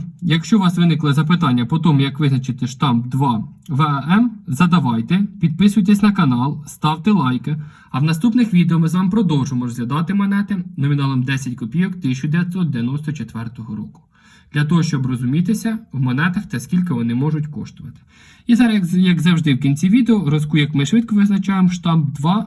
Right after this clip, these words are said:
В А М по каталогу І Т К. Отже, спочатку ми дивимося на аверс даної монети. Ми бачимо, що середній зуб тризубця,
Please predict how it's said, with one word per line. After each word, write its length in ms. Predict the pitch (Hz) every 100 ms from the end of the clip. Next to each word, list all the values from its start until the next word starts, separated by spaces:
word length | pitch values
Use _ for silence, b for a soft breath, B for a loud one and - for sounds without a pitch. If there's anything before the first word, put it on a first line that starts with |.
| -
В 160 | 123 143
А 320 | 147 123 -
М 220 | 170 233 247 -
по 120 | 151
каталогу 500 | 123 160 175 175 -
І 60 | -
Т 140 | -
К. 220 | - 110 - _
Отже, 240 | 185 165 151
спочатку 480 | 170 170 262 -
ми 100 | 160
дивимося 320 | 131 165 180 175
на 140 | 127
аверс 300 | 131 139 160
даної 320 | 151 117 120 117
монети. 380 | 113 107 -
Ми 120 | 147 165
бачимо, 360 | 143 123 120
що 120 | -
середній 340 | 151 165 143 127
зуб 220 | 139 131
тризубця, 480 | 139 165 247 -